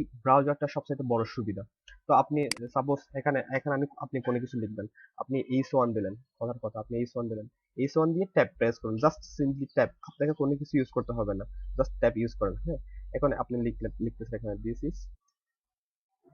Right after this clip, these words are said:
a heading, it's a heading লিখলাম। আপনাকে কোনো প্রকার সেভও করতে হবে না, অটোমেটিক এগুলো অটো সেভ হয়ে যাবে। তো আমরা দেখে আসি এটা কিভাবে শো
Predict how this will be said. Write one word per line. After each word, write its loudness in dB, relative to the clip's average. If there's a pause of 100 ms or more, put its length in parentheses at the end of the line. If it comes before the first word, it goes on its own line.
(520)
a -2 (680)
heading, -4 (1040)
it's -12
a -14
heading -6
লিখলাম। -10 (320)
আপনাকে 4
কোনো 6
প্রকার 0
সেভও 4
করতে 0
হবে -4
না, 0
অটোমেটিক 2 (120)
এগুলো 2
অটো 2 (100)
সেভ 0 (100)
হয়ে 0
যাবে। -6 (340)
তো 0
আমরা 4 (200)
দেখে 0
আসি -10
এটা -6 (280)
কিভাবে -4 (140)
শো -6